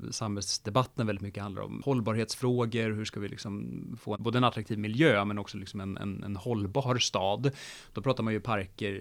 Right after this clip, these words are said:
i termer utav så här, ja, men det här kan sänka temperaturen vid varmt väder, en, en park funkar som,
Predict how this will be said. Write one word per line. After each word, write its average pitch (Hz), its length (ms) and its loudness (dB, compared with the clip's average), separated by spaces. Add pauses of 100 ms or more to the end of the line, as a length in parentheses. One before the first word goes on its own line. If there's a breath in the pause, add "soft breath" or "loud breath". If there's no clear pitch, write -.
i 101 100 -8
termer 104 320 -2
utav 95 320 -4
så 107 120 -8
här, 107 60 -2
ja, 107 80 -4
men 104 100 -6
det 98 60 -10
här 101 80 -8
kan 101 180 -8
sänka 98 320 -6
temperaturen 98 680 -6
vid 98 100 -10
varmt 98 340 -4
väder, 127 580 2
en, 101 220 -4
en 98 120 -6
park 101 300 -6
funkar 101 380 -4
som, 98 380 -4